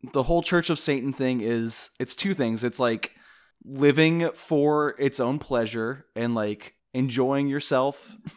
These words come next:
<laughs> and, like, um, you know, self-indulgence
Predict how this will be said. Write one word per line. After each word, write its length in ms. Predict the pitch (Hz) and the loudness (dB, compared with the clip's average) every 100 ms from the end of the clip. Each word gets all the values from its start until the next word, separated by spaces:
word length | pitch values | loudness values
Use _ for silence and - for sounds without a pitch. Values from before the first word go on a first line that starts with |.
| _ - | _ -4
<laughs> 180 | 196 - | -2 4
and, 520 | 277 359 - 185 - | 8 8 8 4 4
like, 220 | 143 - | 2 4
um, 400 | 123 123 113 120 - | 6 6 4 -4 -4
you 100 | 143 | -2
know, 100 | 107 | 0
self-indulgence 1160 | - - 131 135 147 131 117 110 113 107 - | 2 4 4 2 0 2 2 2 -2 -4 -4